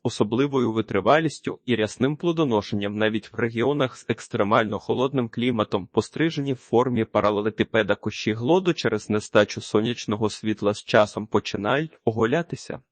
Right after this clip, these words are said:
Тому найкраща форма для глоду, що росте в живоплоті, звужується до гори трапеція. Красивоцвітущий чагарник. Перша асоціація,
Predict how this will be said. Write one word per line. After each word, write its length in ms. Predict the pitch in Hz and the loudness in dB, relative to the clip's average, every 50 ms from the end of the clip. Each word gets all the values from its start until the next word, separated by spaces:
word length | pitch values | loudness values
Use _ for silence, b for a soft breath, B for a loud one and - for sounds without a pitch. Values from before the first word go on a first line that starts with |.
| _ _ _ _ | _ _ _ _
Тому 240 | 113 123 123 113 | -2 0 2 2
найкраща 580 | 107 107 107 - - - 135 160 156 - - 117 | 2 2 0 -2 -2 -2 -2 -2 -2 -2 -4 -4
форма 440 | - - - 107 107 110 95 101 101 | -4 0 0 0 0 2 -2 -2 -2
для 160 | 98 101 104 | 2 0 0
глоду, 420 | 98 113 113 127 156 156 151 127 - | 2 2 2 2 2 2 2 -2 -2
що 200 | - - - 110 | -2 -2 -2 -2
росте 300 | 104 107 - - - 202 | -2 -2 -4 -2 -2 -2
в 100 | 190 - | -2 -2
живоплоті, 720 | - 110 104 104 101 - - 110 104 98 - - - 76 - _ _ _ _ _ - | -4 -4 -4 -4 -4 -4 0 0 0 0 0 -6 -10 -12 -12 _ _ _ _ _ -16
звужується 680 | 113 117 123 147 190 196 - 202 185 170 - - 147 | -12 -6 -2 0 0 0 2 2 2 2 2 2 2
до 140 | 113 107 107 | 2 2 0
гори 260 | 107 107 101 113 113 | 0 0 -2 -2 -4
трапеція. 720 | - - - 98 - - 104 104 - - - 98 90 - - _ _ _ _ _ | -4 -4 -6 -6 -2 -2 -2 -2 -2 -4 -6 -6 -6 -8 -12 _ _ _ _ _
Красивоцвітущий 1040 | _ 139 127 117 - - 113 110 101 - - 107 104 - - 127 135 - - 185 185 | _ -4 -4 0 0 0 0 0 0 -2 -2 -4 -2 0 0 -2 -2 0 0 -2 -2
чагарник. 800 | - - 165 143 147 151 151 135 123 110 90 - - - - _ _ _ | 2 0 0 2 2 0 0 2 2 2 0 0 -6 -18 -20 _ _ _
Перша 440 | 131 139 139 131 127 - 123 110 - | 6 6 6 6 4 0 0 0 2
асоціація, 880 | 113 113 - 120 - - - 104 104 123 135 - - - 160 151 139 | 2 0 0 -2 -6 0 4 6 6 6 4 2 -2 -4 -4 -4 -4